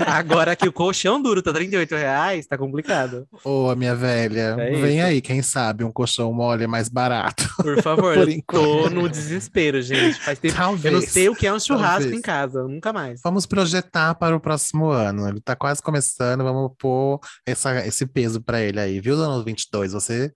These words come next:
Speaker 2: se cuide, que tem muita coisa pra senhora resolver. Porém,
Speaker 1: <laughs>
Speaker 2: eu amo virada de ano. Tem muita simbologia, vou dar uma de jovem mística pra mim. Eu não sei por quê, né? Quem foi que definiu que, tipo, ai, dia trinta e um de dezembro, tipo, o ano acaba e começa o outro ano depois dessa meia-noite aí?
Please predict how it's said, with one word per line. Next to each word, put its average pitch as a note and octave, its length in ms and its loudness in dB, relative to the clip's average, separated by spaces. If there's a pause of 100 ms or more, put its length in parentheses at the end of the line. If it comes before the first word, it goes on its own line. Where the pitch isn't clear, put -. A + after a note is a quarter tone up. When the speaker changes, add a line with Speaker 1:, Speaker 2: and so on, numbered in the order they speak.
Speaker 2:
se - 220 -6
cuide, A#2 400 0
que - 40 -18
tem B2 120 -4
muita D3 200 -6
coisa F#3 220 -4
pra E3 120 -4
senhora C#3+ 260 -2
resolver. B2 720 -8 (400)
Porém, F3+ 520 2
Speaker 1:
<laughs> - 40 -12
Speaker 2:
eu F3 260 2 (120)
amo D#3 400 0 (340)
virada C#3+ 260 -2
de C#3+ 200 -2
ano. B2 300 -2 (340)
Tem E3 100 0
muita D#3+ 220 -2
simbologia, D3 880 -2
vou C#3 120 -2
dar B2+ 140 -2
uma B2+ 120 0
de B2+ 80 -8
jovem B2 260 -2
mística A#2 420 -6
pra A#2 140 -6
mim. A#2+ 100 -4
Eu F#3 80 0
não D4 40 -2
sei E4 140 -2
por F4 180 0
quê, D#3 220 -2
né? D3+ 80 -2 (180)
Quem F#4 160 2
foi F4 140 0
que F3 100 -8
definiu F3 380 0
que, F3 120 -4
tipo, - 220 -4
ai, F3+ 180 2 (280)
dia D#3+ 140 0
trinta F3+ 240 -4
e - 20 0
um G#3+ 120 2
de G3 80 -2
dezembro, F3+ 440 0
tipo, - 200 -2
o F3 100 4
ano F3 120 2
acaba F3+ 460 -2
e F3 80 0
começa E3 360 -2
o E3 60 2
outro F#3+ 300 2
ano F3 180 0
depois F#3 320 0
dessa F#3 220 -2
meia-noite F#3 500 -2
aí? C#3 160 -2